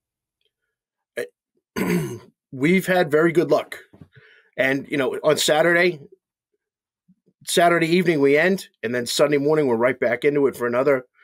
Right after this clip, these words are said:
for another lecture or two. And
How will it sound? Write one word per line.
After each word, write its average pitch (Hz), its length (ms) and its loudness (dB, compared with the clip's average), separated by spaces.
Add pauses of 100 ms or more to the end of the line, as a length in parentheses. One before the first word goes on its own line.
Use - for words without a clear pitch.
(260)
for - 120 -8
another 135 240 0
lecture 127 420 0
or 131 100 0
two. 151 460 2 (460)
And 127 500 -2